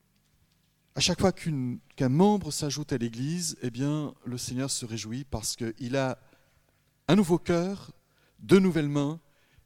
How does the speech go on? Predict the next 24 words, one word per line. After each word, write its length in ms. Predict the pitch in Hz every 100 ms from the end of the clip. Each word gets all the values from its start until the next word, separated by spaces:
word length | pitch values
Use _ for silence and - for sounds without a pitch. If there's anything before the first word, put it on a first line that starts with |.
| _
et 80 | 139
de 100 | 143
nouveaux 180 | 160 139
yeux. 340 | 135 107 107 95 _ _ _ _ _ _ _ _ _ _ _ _ _ -
Amen. 480 | 120 170 233 143 104 _ _ _ _ _
Je 60 | -
ne 40 |
sais 40 | 185
pas 140 | 254
si 180 | - -
vous 220 | 131 131 -
comprenez, 680 | - 240 - 202 185 175 131
euh, 160 | 78 78 -
toute 240 | 208 -
la 100 | 165
portée 640 | - - 165 - - 175
de 160 | 143 107
cette 240 | - 151
parole 540 | - 143 117 123 139 170 - - - - _
qui 160 | -
est 60 | 139
loin 280 | 147 202 226
d'être 260 | 185 -
insignifiante. 800 | 160 - 139 127 - 113 - -